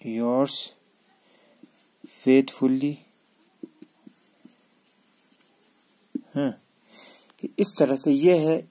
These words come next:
उस letter का पूरा body। यहाँ से आपका letter ख़त्म हो जाता है।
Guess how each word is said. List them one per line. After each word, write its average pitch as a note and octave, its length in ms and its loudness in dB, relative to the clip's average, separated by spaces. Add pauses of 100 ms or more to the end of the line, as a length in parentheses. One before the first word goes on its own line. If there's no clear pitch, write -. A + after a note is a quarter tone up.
उस - 360 -8 (120)
letter A2+ 320 -4
का A#2+ 120 -8
पूरा A2 360 -10 (240)
body। G#2 380 -6 (720)
यहाँ B2 200 0
से C3 100 -4
आपका A#2 240 -8
letter A2 260 -8
ख़त्म A2+ 260 -12
हो A2 80 -8
जाता G#2+ 260 -6
है। C#3 140 -8